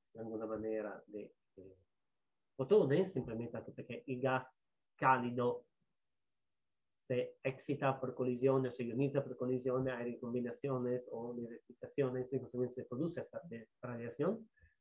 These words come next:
de consecuencia un gas cálido tiene siempre radiación presente, prácticamente un gas,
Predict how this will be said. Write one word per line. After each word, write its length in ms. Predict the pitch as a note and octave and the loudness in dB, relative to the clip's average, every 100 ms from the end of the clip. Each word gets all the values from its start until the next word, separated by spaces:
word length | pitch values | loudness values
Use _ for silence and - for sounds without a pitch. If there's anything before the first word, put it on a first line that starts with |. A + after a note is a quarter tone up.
| _ | _
de 60 | |
consecuencia 480 | B2+ - C3+ C3+ C#3 F3+ | -4 2 2 2 0 2
un 140 | D#3+ | 2
gas 220 | C#3+ - | 2 0
cálido 380 | - D#3 B2+ B2 | -6 -6 -6 -8
tiene 460 | - F3+ C#3 C3+ - _ _ _ _ _ _ _ _ _ _ | 4 6 6 2 -6 _ _ _ _ _ _ _ _ _ _
siempre 640 | _ - F#3 A2+ G2+ G2+ - _ - | _ 6 6 6 -2 -10 -10 _ -4
radiación 640 | C3 A#2+ A2 B2 D3 F#3 | -2 0 -4 -4 -2 -2
presente, 680 | A#2 G#2+ G2+ F#2+ - C4+ - _ _ _ _ _ _ _ _ _ _ _ _ _ _ _ _ _ | -6 -6 -6 -2 0 0 -4 _ _ _ _ _ _ _ _ _ _ _ _ _ _ _ _ _
prácticamente 460 | - F3+ D#3 E3+ D3 | -4 0 4 4 4
un 180 | B2 B2+ | 2 6
gas, 380 | D#3+ - - | 4 4 -6